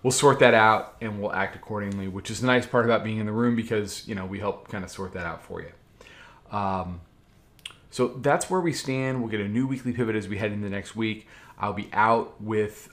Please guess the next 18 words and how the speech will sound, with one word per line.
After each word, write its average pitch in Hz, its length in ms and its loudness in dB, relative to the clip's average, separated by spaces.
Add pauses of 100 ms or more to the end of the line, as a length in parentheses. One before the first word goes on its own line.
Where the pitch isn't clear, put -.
a 98 100 -6
midday 107 380 -2
update 110 420 -4
today. 104 180 -4
Yesterday, 104 800 2
I 101 60 -6
mean, 98 180 -4
there's 113 220 -2
all, 110 200 2
you 104 120 -4
know, 85 180 -4 (560)
if, 113 240 -8
if 113 180 -10
you 170 120 -2
trade 147 260 6
for 120 140 -2
a 110 40 2
living 101 400 -4